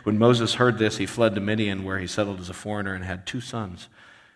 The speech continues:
And after forty years had passed, an angel appeared to Moses in the flames of the burning bush in the desert near Mount Sinai. When he saw this, he was amazed at the sight, and he went over to look more closely,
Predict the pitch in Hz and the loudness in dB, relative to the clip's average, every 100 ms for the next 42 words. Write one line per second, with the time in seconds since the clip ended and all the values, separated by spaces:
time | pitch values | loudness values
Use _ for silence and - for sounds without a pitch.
0 | _ - 120 110 - 127 123 113 120 120 | _ -2 0 0 2 4 6 6 4 4
1 | 110 87 120 117 117 104 101 113 107 98 | 0 -2 2 2 2 -2 0 0 0 -2
2 | 113 113 101 104 110 113 110 95 - 110 | -2 -2 0 0 -2 -4 -8 -8 -2 -2
3 | 110 98 92 104 104 98 107 - 92 101 | -2 -6 -4 -2 -2 -4 -4 -6 -4 -4
4 | 101 85 101 98 95 - 101 101 101 104 | -4 -8 -8 -8 -10 -10 -10 -8 -10 -14
5 | - _ _ _ _ _ _ - 92 90 | -18 _ _ _ _ _ _ -12 -8 -6
6 | - 95 95 98 - 117 127 127 143 156 | -6 -6 -6 -6 -4 -4 0 0 0 -2
7 | 151 147 135 143 160 135 104 117 127 127 | -4 -6 -4 -4 -4 -4 -2 2 2 2
8 | 123 127 127 127 127 131 147 - 104 90 | 0 0 -2 -4 -4 -6 -6 -8 -8 -8